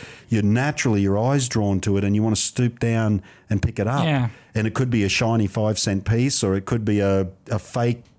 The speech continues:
Speaker 1: jewel that's fallen out of a piece of jewelry, but it attracts your eye.
Speaker 2: Mm.
Speaker 1: And, um, and that's what you see in the Jehovah Nissi story. There's a lot of stuff going on. There's a lot of ancient stuff <laughs> going on there.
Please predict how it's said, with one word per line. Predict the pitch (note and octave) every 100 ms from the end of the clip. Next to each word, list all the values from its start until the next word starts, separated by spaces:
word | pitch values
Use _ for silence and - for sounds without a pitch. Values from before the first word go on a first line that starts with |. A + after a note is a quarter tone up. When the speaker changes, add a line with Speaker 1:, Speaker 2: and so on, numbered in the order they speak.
| _
Speaker 1:
jewel | - A#2+ B2+ A#2
that's | G2+ G2+
fallen | - B2 A#2+ A2
out | A2 A2
of | G2+
a |
piece | F#2+ A#2+ -
of | G#2+
jewelry, | G#2 B2+ D3 F#2 E2+ - - -
but | A#2+
it | A#2
attracts | A2 F#2+ - B2+ B2 -
your | G#2
eye. | G#2+ C3 G#2 F2+
Speaker 2:
Mm. | D#3 D#3 C3+ B2+ A2+
Speaker 1:
And, | A2+ A2 G#2+ G#2+
um, | G2+ G2+ F#2 - _ _ _ _ -
and | A2
that's | B2 B2
what | A2+ -
you |
see | - A#2 A2 A#2
in | A#2 A2
the |
Jehovah | G2 G#2+ A2+ G#2+
Nissi | G2+ B2+ - C3+
story. | - G2 F#2
There's | G#2 A2+
a | A2
lot | G2+ G#2 A2 G#2+
of | G2+
stuff | - G2+ F#2+ -
going | F#2+ F#2
on. | E2+ E2+ D#2 - - -
There's | A#2+ G#2+
a | A2
lot | G#2 A2+ A2+
of | G#2+ G2+ -
ancient | G#2+ A2 - G#2+ G#2+ - _ -
stuff | - - A2 -
<laughs> | -
going | B2+ A2+ G#2+
on | G#2 G2+
there. | G2 G2 F2